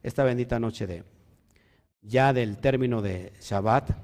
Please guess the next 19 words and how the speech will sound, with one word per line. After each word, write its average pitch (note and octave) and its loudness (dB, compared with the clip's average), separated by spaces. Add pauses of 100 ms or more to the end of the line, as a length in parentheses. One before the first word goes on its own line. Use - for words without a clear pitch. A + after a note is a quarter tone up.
(2000)
Amados, C#3+ 4
es E3 2
bien E3 4
importante D3+ 2
hacer D3+ 2
una D#3 0
separación C3+ 0 (1120)
de G#2+ -6
la G#2+ -2
noche C3 -2
del G2 -2
fin C3 0
de C3+ 2
Shabbat, A2+ -2 (180)
Abdalá, A2+ -4 (180)
se - -14
hace G#2+ -8
la A#2 -4
separación, G#2+ -8